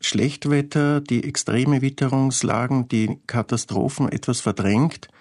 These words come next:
Es muss alles nach Plan gehen und wenn es dann einmal nicht so läuft, dann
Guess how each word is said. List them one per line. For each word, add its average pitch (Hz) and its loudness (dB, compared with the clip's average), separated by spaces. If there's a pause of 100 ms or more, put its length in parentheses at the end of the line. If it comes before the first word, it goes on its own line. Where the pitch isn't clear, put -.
(500)
Es 117 0
muss 135 2
alles 131 0
nach 110 -2
Plan 117 0
gehen 135 2
und 139 0
wenn 127 2
es 123 -2
dann 120 0
einmal 113 2
nicht 123 -2
so 139 0
läuft, 120 -2
dann 120 0